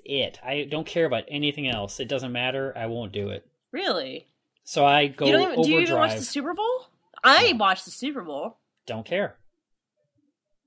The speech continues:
Speaker 2: Really?
Speaker 1: Yeah, it's just a bunch of guys slamming into each other with, you know, it, you know, actually, we were talking about this at the end of, um, I think it was the end of our last meeting. I said, "If you wanna get my interest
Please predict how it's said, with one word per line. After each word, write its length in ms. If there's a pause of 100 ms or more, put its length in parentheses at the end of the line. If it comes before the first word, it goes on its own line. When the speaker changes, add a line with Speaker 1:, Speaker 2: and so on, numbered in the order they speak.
(180)
Speaker 2:
Really? 580 (460)
Speaker 1:
Yeah, 140
it's 120
just 200
a 60
bunch 240
of 60
guys 280
slamming 400
into 200
each 180
other 220
with, 320
you 140
know, 260 (640)
it, 220
you 80
know, 120
actually, 320
we 60
were 40
talking 220
about 120
this 160
at 140
the 220
end 200
of, 120
um, 280
I 120
think 160
it 20
was 100
the 120
end 120
of 80
our 100
last 340
meeting. 300
I 20
said, 180
"If 120
you 160
wanna 240
get 180
my 160
interest 580